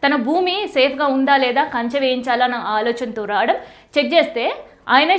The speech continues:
షాక్ అయి తంగుదిన్న పరిస్థితి. నలభై నివాసాలు అంటే ఒక మౌస్తరు ఒక చిన్న కాలనీ అక్కడ నెలకొంది. So మరి దీనికి కారణం ఎవరు అనేది అర్థం కాలేదు. ఆయనకుండే డాక్యుమెంట్స్ ఆయన కొన్నది ఫేకా, లేదంటే ఫేక్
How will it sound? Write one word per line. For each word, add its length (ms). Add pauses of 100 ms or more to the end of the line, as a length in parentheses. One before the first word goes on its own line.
(120)
షాక్ 380
అయి 180
తంగుదిన్న 460
పరిస్థితి. 340 (880)
నలభై 300 (120)
నివాసాలు 480 (100)
అంటే 200 (720)
ఒక 80 (100)
మౌస్తరు 380
ఒక 80 (100)
చిన్న 140 (100)
కాలనీ 320
అక్కడ 180 (140)
నెలకొంది. 420 (560)
So 120
మరి 180
దీనికి 320
కారణం 280 (100)
ఎవరు 280
అనేది 240
అర్థం 280
కాలేదు. 280 (600)
ఆయనకుండే 440 (120)
డాక్యుమెంట్స్ 600 (260)
ఆయన 240
కొన్నది 320
ఫేకా, 240 (120)
లేదంటే 360
ఫేక్ 240